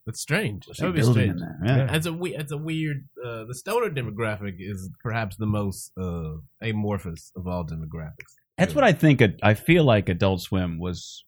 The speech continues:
Speaker 2: was specifically targeted at that. Like,
Speaker 3: Yeah.
Speaker 2: Cartoon Network sat down and they're like, "We're noticing that, like,
Speaker 3: <laughs> Dudes that
Speaker 2: a
Speaker 3: are, like,
Speaker 2: lot more
Speaker 3: thirty.
Speaker 2: people are watching our station that probably shouldn't be watching our station
Speaker 1: Right.
Speaker 2: at hours we don't even have any programming.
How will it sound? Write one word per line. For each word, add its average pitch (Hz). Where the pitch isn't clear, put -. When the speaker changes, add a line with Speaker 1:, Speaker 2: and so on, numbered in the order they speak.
Speaker 2:
was 92
specifically 101
targeted 85
at 73
that. -
Like, 104
Speaker 3:
Yeah. -
Speaker 2:
Cartoon 110
Network 101
sat 101
down 101
and 98
they're 98
like, 98
"We're 151
noticing 120
that, 90
like, 92
Speaker 3:
<laughs> -
Dudes 123
that 120
Speaker 2:
a 131
Speaker 3:
are, 123
like, 131
Speaker 2:
lot 190
more 143
Speaker 3:
thirty. 104
Speaker 2:
people 131
are 107
watching 113
our 113
station 117
that 104
probably 156
shouldn't 135
be 113
watching 104
our 95
station 107
Speaker 1:
Right. 101
Speaker 2:
at 120
hours 131
we 131
don't 127
even 110
have 113
any 98
programming. 101